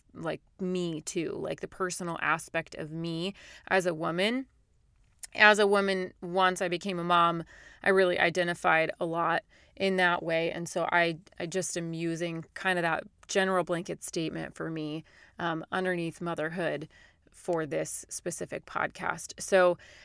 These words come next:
once we get through that, then I'm gonna talk to you about what it looks like, um, why these things break down in our lives, why I reach my goals, why I don't reach my goals. And, um, I've got a specific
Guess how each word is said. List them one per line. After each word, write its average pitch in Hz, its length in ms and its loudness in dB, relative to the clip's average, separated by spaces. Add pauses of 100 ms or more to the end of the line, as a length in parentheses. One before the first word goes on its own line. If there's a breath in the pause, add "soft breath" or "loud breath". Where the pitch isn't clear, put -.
(160 loud breath)
once 220 320 4
we 269 120 0
get 226 200 6
through 220 220 0
that, 247 220 6
then 208 100 2
I'm 220 60 -2
gonna 247 140 -4
talk 214 320 6
to - 140 -4
you 214 240 4
about 175 680 4 (120)
what 185 400 2
it 196 200 0
looks 175 380 -4
like, 185 580 2 (120)
um, 170 400 -4
why 180 280 8
these 208 220 -2
things 202 360 -4
break 180 360 0
down 170 480 2
in 214 220 -2
our 208 140 6
lives, 196 560 6
why 170 500 8
I 185 120 2
reach 175 440 -2
my 220 180 0
goals, 196 560 2 (600 loud breath)
why 185 260 6
I 190 120 6
don't 175 360 -4
reach 214 240 -4
my 196 160 0
goals. 175 640 2 (100)
And, 170 500 -6 (100)
um, 160 260 -6
I've 165 180 -4
got 180 200 4
a 190 60 4
specific 185 1000 -2